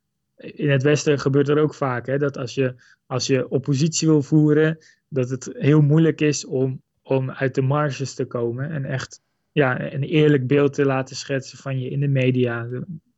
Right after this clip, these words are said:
Dus ja, er, er zijn heel veel dingen waarvan ik denk van, "Ja, maar de,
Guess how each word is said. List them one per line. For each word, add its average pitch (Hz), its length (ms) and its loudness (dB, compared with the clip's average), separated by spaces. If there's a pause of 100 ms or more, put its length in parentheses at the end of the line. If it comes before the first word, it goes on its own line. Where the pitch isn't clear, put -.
(460)
Dus 127 180 4
ja, 131 260 2
er, 143 220 2
er 156 80 4
zijn 156 360 2 (320)
heel 151 160 2
veel 147 140 0
dingen 151 300 2
waarvan 135 300 -2
ik 131 100 -2
denk 131 180 0
van, - 120 -4
"Ja, 123 120 0
maar 117 160 -8
de, 127 180 -8